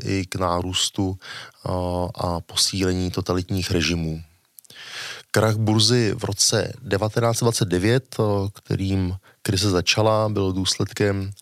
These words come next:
a nafouknuté ekonomické bubliny, která se vytvořila v důsledku chybných rozhodnutí a politik po první světové válce.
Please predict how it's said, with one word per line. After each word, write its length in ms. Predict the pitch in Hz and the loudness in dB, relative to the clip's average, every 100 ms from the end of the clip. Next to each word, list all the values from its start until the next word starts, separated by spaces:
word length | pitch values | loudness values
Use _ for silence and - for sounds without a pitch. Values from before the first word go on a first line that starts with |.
| - - _ - | -20 -20 _ -10
a 300 | 101 95 95 | -6 -6 -4
nafouknuté 800 | 95 90 101 95 - 95 98 95 | -6 -2 -2 -2 -4 0 2 2
ekonomické 520 | 104 107 98 95 - | 0 0 0 0 -2
bubliny, 380 | 85 87 104 113 | -2 0 2 0
která 300 | - - 87 | -2 -2 0
se 300 | 92 - 92 | 0 -2 -2
vytvořila 420 | 95 92 95 95 95 | -4 -6 -4 -2 -2
v 60 | |
důsledku 520 | 90 90 - 95 - | -4 -4 -4 -4 -6
chybných 600 | - - 92 98 95 90 - | -6 -4 -2 -2 -2 -2 -2
rozhodnutí 600 | 87 90 98 - 98 92 | -2 0 -2 -4 -6 -6
a 80 | - | -8
politik 540 | - 92 95 98 92 - | -4 -2 0 -2 -6 -6
po 180 | 90 | -6
první 340 | 90 90 90 98 | -4 -4 -2 -2
světové 320 | 98 98 98 | -2 0 2
válce. 440 | 87 82 92 - | 2 0 -2 -6